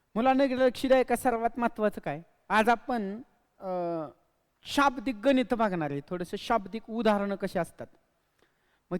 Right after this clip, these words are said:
ती चलावर गणितं कशी पडतात, हे परीक्षेला तुम्हाला कशी पडतात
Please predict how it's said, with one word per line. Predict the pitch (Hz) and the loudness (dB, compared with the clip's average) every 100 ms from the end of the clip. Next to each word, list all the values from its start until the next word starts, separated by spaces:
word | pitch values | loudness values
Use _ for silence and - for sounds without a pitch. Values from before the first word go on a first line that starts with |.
| - | -6
ती | 233 | -8
चलावर | - 269 269 269 277 | 0 4 6 6 6
गणितं | 269 269 269 | 4 2 2
कशी | 247 240 | 2 0
पडतात, | 247 254 254 247 | 0 0 -2 -2
हे | 240 | 0
परीक्षेला | 269 240 202 233 226 | 2 2 2 0 0
तुम्हाला | 226 220 | 0 0
कशी | 208 190 | 0 -4
पडतात | 185 196 190 | -4 -4 -4